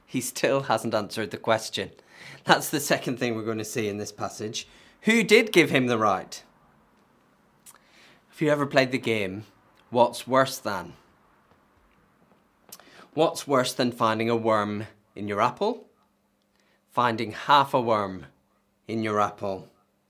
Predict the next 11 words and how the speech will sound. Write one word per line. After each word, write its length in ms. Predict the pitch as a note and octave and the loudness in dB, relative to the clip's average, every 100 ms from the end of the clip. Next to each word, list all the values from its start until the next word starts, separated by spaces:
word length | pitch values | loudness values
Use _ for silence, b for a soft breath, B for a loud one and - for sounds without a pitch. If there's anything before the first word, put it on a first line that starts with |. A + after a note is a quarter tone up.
| _ _ _ _ _ _ _ _ _ _ _ _ _ | _ _ _ _ _ _ _ _ _ _ _ _ _
So 120 | - F3 | -2 0
let's 180 | E3 | 0
play 160 | - D3 | 4 4
What's 300 | C3+ - - | 4 -2 0
Worse 240 | B2 A#2 | 0 0
Than 180 | - A2 | -6 -6
at 100 | A2+ | -6
the 60 | A#2 | -4
moment. 460 | B2 G#2+ G2+ - B B B B B | -4 -4 -8 -16 B B B B B
What's 440 | D#3+ A3+ - - | 4 6 4 -4
worse 640 | F#3 E3+ G#2+ A#2 - - | 2 6 6 4 -2 -10